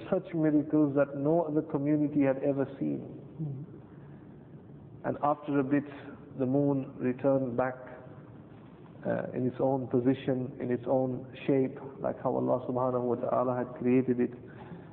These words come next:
Speaker 1: That is why some of, uh, the Muslim scientists have said that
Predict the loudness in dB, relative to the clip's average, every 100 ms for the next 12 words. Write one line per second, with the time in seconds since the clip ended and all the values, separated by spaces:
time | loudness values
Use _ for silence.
0 | -4 0 2 2 4 2 0 0 0 0
1 | 2 2 2 -4 -14 -16 -16 -18 -18 -18
2 | -18 -6 2 4 4 2 0 -4 -12 -14
3 | -4 0 2 0 2 2 2 0 -4 -6
4 | -12 -16 -18 -18 -2 0 2 -2 -4 -6
5 | -4 -6 -4 0 2 4 2